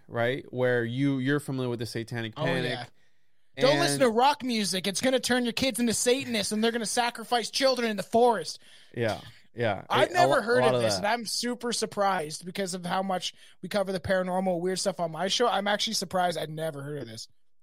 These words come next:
Speaker 1: Well, so I forgot how I came across it. I think I was doing some re-, I, I, I don't know. I might have been doing some research on something occult, and then it popped up, The Devil's Academy, which was the documentary that we watched.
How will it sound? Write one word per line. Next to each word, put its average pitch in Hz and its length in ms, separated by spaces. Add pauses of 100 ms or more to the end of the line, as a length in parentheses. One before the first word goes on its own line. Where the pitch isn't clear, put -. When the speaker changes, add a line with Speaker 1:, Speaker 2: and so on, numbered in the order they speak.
(580)
Speaker 1:
Well, - 100
so 175 400 (760)
I 196 340
forgot 147 560
how 143 260
I 139 120
came 139 240
across 131 560
it. 151 120
I 123 140
think 202 400
I 180 80
was 139 240
doing 135 300
some 123 260
re-, 120 220 (120)
I, 110 60
I, 98 440
I - 20
don't 143 100
know. 120 80
I 117 120
might 147 160
have 127 100
been 123 100
doing 120 200
some 117 180
research 117 340
on 104 160
something 107 440
occult, 113 500
and 113 180
then 110 220 (400)
it 120 160
popped 143 360
up, 143 200
The 131 100
Devil's 143 480
Academy, 139 760
which 117 340
was 113 400
the 110 500
documentary 123 560
that 110 160
we 101 140
watched. 127 760